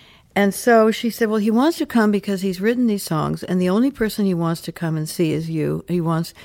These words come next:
because by then I had a reputation of taking songs by the singer-songwriters and making them, I had a sort of a near hit with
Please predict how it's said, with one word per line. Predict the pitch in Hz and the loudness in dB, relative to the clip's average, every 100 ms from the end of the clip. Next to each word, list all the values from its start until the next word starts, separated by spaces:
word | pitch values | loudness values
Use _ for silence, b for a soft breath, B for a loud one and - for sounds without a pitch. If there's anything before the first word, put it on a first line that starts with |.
| b | b
because | 254 240 269 262 | 0 4 4 4
by | 247 247 | 2 2
then | 247 349 370 262 | 2 2 4 4
I | 233 | 2
had | 226 214 | 2 0
a | 202 | 0
reputation | 202 190 185 277 320 - 185 170 175 - b b | -2 -2 -6 -2 -4 -2 -2 -2 -4 -6 b b
of | - 180 | -4 -4
taking | - 254 262 277 247 | 0 2 2 0 0
songs | 233 202 190 180 - | 2 2 2 -2 -4
by | 185 175 170 165 - b b | 0 2 2 0 -6 b b
the | 185 | -6
singer-songwriters | - 214 180 175 269 339 269 147 139 156 - | -2 0 0 -2 0 2 2 2 0 -2 -2
and | 185 185 170 | -2 0 0
making | 139 - 185 190 | 0 -2 -2 0
them, | 190 196 202 - b | 0 0 -2 -6 b
I | 185 | 0
had | 208 233 208 | 2 2 2
a | |
sort | 180 214 202 | 0 -2 -2
of | 180 | -2
a | 165 | -2
near | 165 170 180 | 0 0 0
hit | 185 185 175 170 | 0 0 -2 -2
with | 165 160 | -4 -4